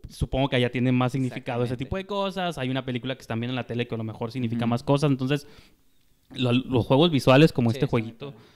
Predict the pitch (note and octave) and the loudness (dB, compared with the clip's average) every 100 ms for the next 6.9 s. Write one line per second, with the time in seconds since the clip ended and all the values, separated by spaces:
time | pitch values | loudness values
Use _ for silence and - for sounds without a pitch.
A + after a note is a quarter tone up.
0 | _ _ A2+ G#2+ A2 G2+ G#2+ G#2+ A2 A2 | _ _ -6 -6 -8 -8 -6 -4 -4 -4
1 | G#2+ A#2 A#2 A2+ A2+ A2+ A#2 A#2 A2+ C3 | -4 -2 0 0 -2 -2 0 2 4 6
2 | D3+ F3 D#3+ D#3 D#3 E3+ C#3+ - F3+ F#3 | 6 6 4 4 2 0 -2 0 -2 -2
3 | - - _ _ _ E3 D#3+ D#3 - F3+ | -10 -20 _ _ _ 2 4 4 4 4
4 | E3+ D#3+ F#3+ F#3+ - - D#3 D#3 C3 B2 | 6 4 2 0 -6 -20 -6 -4 -4 -8
5 | A2+ A2+ A#2 B2 C#3+ D3 - C3 B2 A#2+ | -10 -8 -6 -4 -2 -4 -4 -6 -6 -6
6 | B2+ B2 C#3 C3+ C3+ C3 B2+ A#2 | -8 -4 0 2 2 2 0 -4